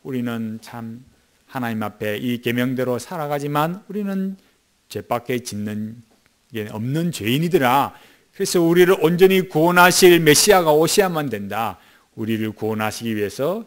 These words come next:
저 예수님이 십자가에 피 흘려 죽으신 거야. 우리가 예수님을 믿을 때 또 성령님의 역사로 거듭날 때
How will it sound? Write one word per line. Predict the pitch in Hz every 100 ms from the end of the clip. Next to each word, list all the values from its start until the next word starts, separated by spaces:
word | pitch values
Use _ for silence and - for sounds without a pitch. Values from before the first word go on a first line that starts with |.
| _
저 | -
예수님이 | - 180 - 185
십자가에 | 170 - 190 180 165
피 | - 165
흘려 | 151
죽으신 | 139 120 123 123 156
거야. | 113 95 117 110 90 _ _ _ _
우리가 | 160 170 170 160
예수님을 | 156 - 180 175
믿을 | 196 202 196
때 | 202 202 208 - - _ _
또 | 160 156 147
성령님의 | 165 170 180 175 160
역사로 | 151 160 147
거듭날 | 139 139 160 175 190
때 | 202 214 247 -